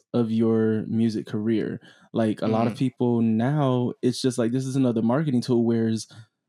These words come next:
Speaker 1: before you would just, like, you know, go on some T V show, which you s-,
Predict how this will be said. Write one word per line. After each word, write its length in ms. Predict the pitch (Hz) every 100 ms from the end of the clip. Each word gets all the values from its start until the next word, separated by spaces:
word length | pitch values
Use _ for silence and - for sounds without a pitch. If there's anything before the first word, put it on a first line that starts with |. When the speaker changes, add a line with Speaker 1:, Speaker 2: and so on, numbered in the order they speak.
| _
Speaker 1:
before 560 | 120 110 - 170 190 185
you 180 | 156 143
would 120 | 135
just, 200 | 120 113
like, 240 | 113 107 101 _
you 120 | 123
know, 400 | 107 101 104 101 -
go 480 | - 117 117 117 117 -
on 280 | 107 107
some 260 | 104 113 107
T 240 | - 160 165
V 100 | 139
show, 220 | - 110
which 180 | 123 123
you 40 |
s-, 160 | 113